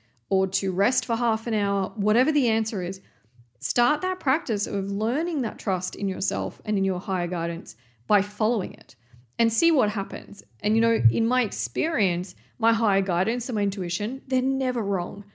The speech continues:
And I jokingly say that having an intuition or having higher guidance is like having a wife <laughs> 'cause she's always right. And so you can develop this trust in yourself and in your higher self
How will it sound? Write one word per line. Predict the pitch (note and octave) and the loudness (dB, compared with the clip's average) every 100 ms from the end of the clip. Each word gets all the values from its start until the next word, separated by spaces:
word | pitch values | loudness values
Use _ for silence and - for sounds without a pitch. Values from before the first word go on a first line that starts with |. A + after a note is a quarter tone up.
| _ _ | _ _
And | A3+ | 2
I | B3 B3+ | 6 6
jokingly | A3 B3+ C4 C4+ A#3 G3 | 8 6 6 2 2 2
say | G3 F#3+ | 2 0
that | F#3 | 0
having | G3+ A3 G#3 | 0 2 2
an | |
intuition | G3 G3 F#3+ F#3+ F#3 | 2 0 -4 -4 -6
or | F#3+ | -4
having | G3 G3+ F#3+ | -2 -2 -2
higher | G3 F3 | -4 -4
guidance | F#3 F#3 F3 F3 | -2 -2 -4 -6
is | G3 | -6
like | F#3+ | -4
having | - C#4 | -2 0
a | F#3 | 0
wife | G3 G3+ - - - - D#4 | 0 0 0 -4 -14 -4 -2
<laughs> | - G4 | 2 0
'cause | C#4+ - | 0 -2
she's | C#4+ D#4 | -4 -2
always | D#4+ G#3+ | -2 -2
right. | G3+ F#3 - - - - - - - | -4 -6 -8 -16 -20 -20 -20 -14 0
And | B3+ | 4
so | E4 | 8
you | C#4+ D4+ | 8 8
can | D#4+ F4+ | 4 0
develop | F#4 D#4 D4+ | 4 6 4
this | B3+ | 0
trust | - C4 - | -4 -4 -2
in | C4 A3 | -2 0
yourself | G3 G3 C#4 D4+ G#3 F3+ _ _ _ - | 0 -2 -4 -2 -4 -6 _ _ _ 2
and | A3 | 6
in | A3 | 6
your | G#3+ | 4
higher | G3+ - B3 F#4 G#4+ | 0 -2 -2 -2 -2
self | - - F#3 E3+ E3+ | -4 0 0 0 -4